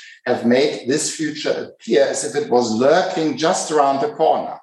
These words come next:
potentially threatening national identities or leading to the demise of nation states. In the meantime, moreover, the E U has acquired quasi-federalist characteristics such as its own legal personality and a common currency.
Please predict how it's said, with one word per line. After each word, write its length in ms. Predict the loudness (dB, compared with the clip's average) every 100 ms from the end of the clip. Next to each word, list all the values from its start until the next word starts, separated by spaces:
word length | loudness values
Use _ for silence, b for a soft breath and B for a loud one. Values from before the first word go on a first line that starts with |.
| _
potentially 540 | _ -6 -4 -4 -6 -8
threatening 640 | -4 -4 -4 -4 -6 -2
national 400 | 0 0 0 2
identities 760 | 2 2 -4 -6 -10 -6 -6
or 120 | -4 -2
leading 360 | -2 -2 -4
to 80 | -4
the 140 | -8 -4
demise 480 | 0 2 4 2
of 160 | 0 -2
nation 380 | -2 -2 -6 -10
states. 680 | -14 -16 -18 -20 -20 -20 _ _ _ B B B
In 140 | -2 0
the 80 |
meantime, 720 | 2 2 2 0 2 4 4
moreover, 600 | 2 4 4 2 0 -4 -6
the 80 | -10
E 140 | -8 -6 -2
U 60 |
has 200 | -2 -4
acquired 520 | -6 -2 2 2 0 -2
quasi-federalist 1160 | 0 0 2 0 -2 -2 -2 -2 -4 -4 -8 -4
characteristics 800 | -2 -2 -4 -6 -6 -8 -8 -2
such 180 | -2 -2
as 220 | -4 -6
its 200 | -8 -2
own 200 | 2 2
legal 300 | 0 -4 -6
personality 920 | -4 -4 -4 -2 0 -2 -6 -12 -14 B B B B
and 120 | -2
a 120 | -2 0
common 300 | -2 -2 -4
currency. 540 | -2 -2 -2 -8 -12